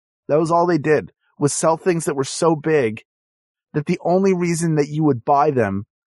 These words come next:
is so that someone would cut, you had to invite somebody to your home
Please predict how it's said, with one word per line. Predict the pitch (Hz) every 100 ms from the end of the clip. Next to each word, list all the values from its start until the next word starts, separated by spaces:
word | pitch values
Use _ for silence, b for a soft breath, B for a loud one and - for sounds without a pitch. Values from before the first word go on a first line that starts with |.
| _ _
is | 147
so | - 170
that | 156 -
someone | 175 165 175 156
would | 147
cut, | - 156 151
you | 165
had | 156 139
to | 160
invite | 131 120 117 139 -
somebody | - 240 247 247
to | -
your | 247 233
home | 202 131 139